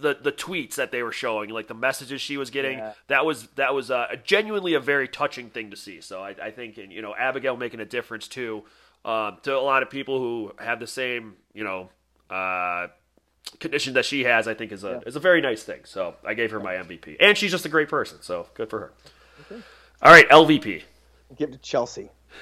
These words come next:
Speaker 2: Uh, I think Chelsea just had, she had the, like, so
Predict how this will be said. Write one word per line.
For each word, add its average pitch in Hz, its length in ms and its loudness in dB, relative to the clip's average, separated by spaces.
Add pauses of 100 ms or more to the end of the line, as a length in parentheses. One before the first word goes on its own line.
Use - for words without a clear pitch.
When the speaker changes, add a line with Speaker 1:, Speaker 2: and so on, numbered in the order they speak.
Speaker 2:
Uh, 127 240 6
I - 100 0
think 175 240 -6
Chelsea 160 320 2
just 156 140 -6
had, - 160 -2
she - 100 -2
had 226 80 -2
the, 190 60 -8 (200)
like, 160 180 0 (1080)
so 170 300 2